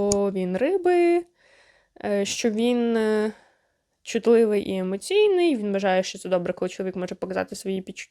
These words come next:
почуття. Там вони говорять про «я тебе люблю», коли це варто чи не варто казати. Е, він каже, що в них багато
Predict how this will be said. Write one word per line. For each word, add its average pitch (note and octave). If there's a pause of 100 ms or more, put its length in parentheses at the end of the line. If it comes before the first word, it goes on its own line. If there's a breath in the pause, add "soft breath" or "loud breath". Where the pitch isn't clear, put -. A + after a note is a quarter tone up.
почуття. D#4+ (420 soft breath)
Там A#3+
вони G#3+
говорять G3+
про F3+
«я F#3
тебе F3+
люблю», A4+
коли A#3
це G#3
варто G3+
чи G#3
не G3+
варто G#3
казати. E4
Е, C#4
він A3
каже, G3+
що G3
в -
них F#3+
багато F3+